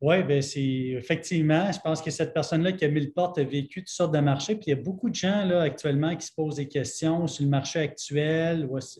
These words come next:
sais, qu'est-ce qui va se passer avec ça et tout ça. Euh, je peux vous dire que là, on vient de, de, de sortir là, quelques statistiques de marché, puis il y a eu quand même un volume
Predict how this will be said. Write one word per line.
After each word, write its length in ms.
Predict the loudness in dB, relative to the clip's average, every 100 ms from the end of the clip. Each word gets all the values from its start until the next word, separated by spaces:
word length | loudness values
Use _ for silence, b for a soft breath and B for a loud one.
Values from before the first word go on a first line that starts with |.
| -14
sais, 240 | -10 -10 -8
qu'est-ce 380 | -8 -6 -10 -4
qui 100 | 0
va 100 | 0
se 80 |
passer 300 | 2 0 2
avec 180 | 2 2
ça 140 | 0 -2
et 100 | -2
tout 100 | -4
ça. 360 | 0 0 -2 B B B B B _ -2
Euh, 280 | 2 4 2
je 100 | 0
peux 80 | -2
vous 100 | 2
dire 300 | 2 2 2
que 80 |
là, 180 | 4 4
on 220 | 4 2
vient 160 | 2 0
de, 240 | 2 0
de, 300 | 0 -2 -4 -6
de 80 | -8
sortir 560 | -4 -6 0 0 2
là, 140 | 4 2
quelques 400 | 2 2 2 0
statistiques 580 | -2 -6 -6 -6 -4
de 80 | 0
marché, 520 | 2 2 -2 -2 -2
puis 140 | -4 -2
il 60 | 2
y 20 |
a 40 |
eu 180 | 2 0 0
quand 220 | 2 2
même 220 | 2 2
un 100 | 2
volume 800 | 2 2 2 2 2 0 -2